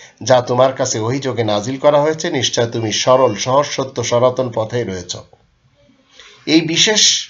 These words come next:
স্মরণ কোরআন তোমার এবং তোমার কওমের জন্য বড়ই মর্যাদাপূর্ণ। শীঘ্রই তোমাদের সবার সাথে এ নিয়ে জিজ্ঞাসাবাদ করা হবে। তো আপনি যখন কিতাবুল্লাহকে ছেড়ে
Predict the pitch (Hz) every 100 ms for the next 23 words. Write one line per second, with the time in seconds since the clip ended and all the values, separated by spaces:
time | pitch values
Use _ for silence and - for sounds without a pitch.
0 | - 156 156 135 165 175 135 127 120 170
1 | 196 - _ _ _ - 127 147 151 143
2 | 131 120 131 120 117 131 147 147 156 147
3 | 120 120 139 123 113 110 117 107 110 95
4 | 85 - - - 156 170 165 156 131 120
5 | 123 - 113 139 - 135 117 110 113 95
6 | 104 120 117 117 101 98 92 92 80 -
7 | - _ _ _ _ _ _ _ - -
8 | 147 - 131 131 202 214 202 196 196 196
9 | 196 - _ _ _ _ _ _ - 139
10 | 139 151 170 185 208 202 156 - 101 87
11 | -